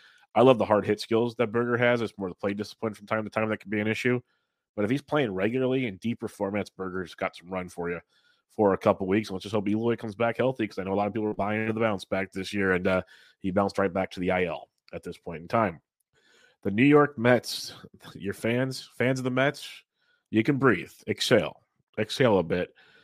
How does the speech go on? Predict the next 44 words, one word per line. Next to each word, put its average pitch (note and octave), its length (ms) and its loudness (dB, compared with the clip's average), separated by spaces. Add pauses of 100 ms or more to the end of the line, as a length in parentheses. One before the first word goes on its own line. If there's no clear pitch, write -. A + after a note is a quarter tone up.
(200)
As F#2+ 120 -4
Brett A2+ 260 4
Baty's A#2+ 420 2
imaging G#2+ 400 -4
showed F2+ 280 -4
no G#2 180 2
structural G#2 540 -2
damage, F#2+ 460 -2 (380)
he G2 100 0
has G2 140 4
had G2 160 2
some E2+ 200 -6
right A#2+ 220 2
thumb G#2+ 180 2
inflammation. F2+ 800 -4 (320)
He's E2+ 200 -6
day-to-day, G2+ 640 6
and F2+ 80 -6 (340)
that F#2+ 140 -6
just G#2+ 140 -12
means A2 200 -4
he's F#2+ 140 -4
day-to-day G2+ 680 2 (200)
to - 100 -16
be F#2+ 100 -4
taking G2+ 360 -2
Eduardo F#2+ 320 0
Escobar's F#2+ 420 -2
job F2+ 240 -8
at F2 80 -16
third F2+ 220 -6
base. - 420 -8
So F#2+ 480 0 (480)
let's G2+ 140 -4
shoot C#3 220 0
for C3+ 180 -6
the C3 100 2
third B2+ 300 0
to A#2+ 40 -4
fourth B2 280 -2
week B2+ 180 0
in A#2 80 2
April, C#3+ 340 0
folks. - 640 -2